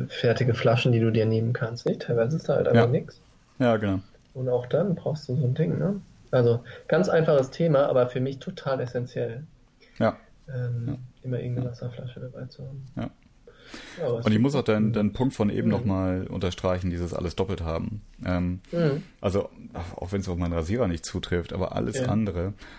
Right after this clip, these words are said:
Speaker 2: ähm, in der Tasche, es hat eben, also gerade in der Laptop-Tasche, es hat alles einen Platz,
Speaker 1: Mhm.
Speaker 2: ähm, und an dem Platz sind auch immer die gleichen Sachen.
Speaker 1: Mhm.
Speaker 2: So,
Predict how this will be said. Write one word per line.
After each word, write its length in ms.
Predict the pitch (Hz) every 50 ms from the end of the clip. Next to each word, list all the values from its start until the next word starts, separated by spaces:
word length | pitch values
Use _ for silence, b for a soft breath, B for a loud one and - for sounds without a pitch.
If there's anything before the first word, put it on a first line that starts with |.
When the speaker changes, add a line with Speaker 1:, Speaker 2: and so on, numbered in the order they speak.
| B B -
Speaker 2:
ähm, 380 | 92 92 90 90 90 90 92 - - - - - - -
in 160 | - 110 123 139
der 160 | 139 127 113
Tasche, 540 | - - 113 113 117 - - 87 101 135 185 233 - - - -
es 140 | - - -
hat 200 | 107 101 - -
eben, 280 | 101 95 98 98 92 -
also 160 | - 90 90
gerade 340 | 78 87 90 98 107 107 101
in 80 | 92
der 100 | 92 90
Laptop-Tasche, 600 | 85 87 87 - - 92 - - - 90 85 - -
es 140 | 82 - 85
hat 100 | 82 - -
alles 380 | - - 92 104 123 131 - - - - -
einen 400 | - 92 90 90 90 87 82 78
Platz, 560 | - - - - - - - - - - - B B B B B B B
Speaker 1:
Mhm. 180 | 160 151 139 127
Speaker 2:
ähm, 500 | 104 101 101 101 101 101 101 101 101 101 - - - - - - -
und 460 | - 104 107 104 104 104 - - - - - - - - - - -
an 180 | - 101 117 127
dem 180 | 127 120 120
Platz 400 | - - - 110 110 113 - -
sind 300 | - 101 95 95 107 98
auch 100 | 98 85
immer 140 | - 104 101
die 100 | 98 98
gleichen 380 | 87 92 90 90 92 - - 95
Sachen. 320 | 92 98 85 - - -
Speaker 1:
Mhm. 220 | - 170 170 160 160
Speaker 2:
So, 280 | 196 - - - -